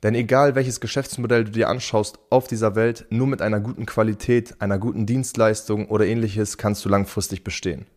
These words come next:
Der Vorteil ist, dass du auch wiederkehrende Kunden bekommst, zufriedene Kunden hast und generell du als Verkäufer dementsprechend auch viel zufriedener wirst. Aber bevor du jetzt voll in die Qualitätssicherung gehst, ist es erstmal wichtig zu verstehen, ab wann das Ganze für dich überhaupt erst Sinn macht.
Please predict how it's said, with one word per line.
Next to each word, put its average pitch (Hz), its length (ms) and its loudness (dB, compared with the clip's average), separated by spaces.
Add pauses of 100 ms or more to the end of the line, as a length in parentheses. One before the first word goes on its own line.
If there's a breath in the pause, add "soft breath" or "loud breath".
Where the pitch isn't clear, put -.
(120)
Der 104 100 2
Vorteil 135 420 4
ist, 147 220 0
dass 113 120 -2
du - 80 -2
auch 98 140 -2
wiederkehrende 113 520 0
Kunden 143 300 0
bekommst, - 480 -8
zufriedene 123 460 -2
Kunden 127 340 -2
hast 123 380 -2
und 101 160 -2
generell 107 400 4
du 113 260 0 (140)
als 101 220 2
Verkäufer 107 480 0
dementsprechend 98 540 -2
auch - 160 -2
viel 90 200 -4
zufriedener 85 500 -4
wirst. - 320 -10 (160)
Aber 101 140 -2
bevor 117 340 4
du 147 60 2
jetzt 127 440 2
voll - 360 0
in 131 100 2
die 120 80 0
Qualitätssicherung 110 960 -2
gehst, 117 380 -2
ist 101 160 -4
es 110 80 0
erstmal 107 260 0
wichtig 123 320 -2
zu 110 80 -4
verstehen, 113 500 -2
ab 87 200 -4
wann 113 220 4
das 101 180 0
Ganze 107 300 0
für 101 120 -2
dich 92 120 -8
überhaupt 92 280 0
erst 87 220 -2
Sinn 110 180 2
macht. - 340 -8